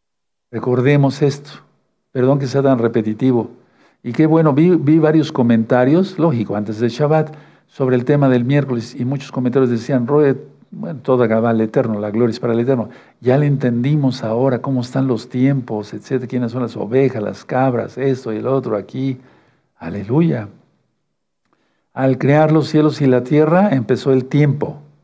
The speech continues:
y la materia, ¿sí? Bueno, pero una vez que terminen esos cielos y esa tierra, y haya nuevos cielos y nueva tierra,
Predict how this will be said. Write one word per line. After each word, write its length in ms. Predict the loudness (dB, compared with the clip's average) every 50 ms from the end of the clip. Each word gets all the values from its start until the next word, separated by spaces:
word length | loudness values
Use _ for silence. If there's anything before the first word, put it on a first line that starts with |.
| _ _ _ _ _ _ _ _ _ _ _ _ -4
y 80 | 0
la 120 | 0 2 4
materia, 640 | 2 2 2 4 4 4 4 4 2 0 -4 -10 -16 _ _ _ _ _ _ _ _ _ _ _
¿sí? 500 | _ _ _ -6 -4 -2 0 0 0 -2 -4 -10 _ _ _ _ _ _ _ _ _ _
Bueno, 400 | -4 0 0 0 0 -4 -10 -20 _ _ _ _ _ _ _ _ _ _ _ _ _ _
pero 260 | -2 0 0 2 2
una 280 | 2 2 4 4 4 4
vez 280 | 4 4 2 2 0
que 140 | 0 0 0
terminen 500 | 0 0 -4 -2 0 0 2 2 2 2
esos 280 | 0 0 -2 -2 -4 -4
cielos 720 | -2 -2 0 2 2 2 0 -2 -6 -12 -20 -20 _ _ _ _ _ _ _ -12
y 120 | -10 -10
esa 260 | -6 -4 -4 -4 -2
tierra, 460 | 0 2 2 4 4 2 0 -2 -4 -6 -12 -16
y 120 | -10 -6 -4
haya 200 | -2 -2 -2 -2
nuevos 360 | -2 -2 -4 -4 -4 -6 -2
cielos 320 | 0 0 0 0 0 -4
y 60 | -6 -10
nueva 280 | -6 -2 -2 -2 -2
tierra, 380 | 0 2 2 2 2 2 0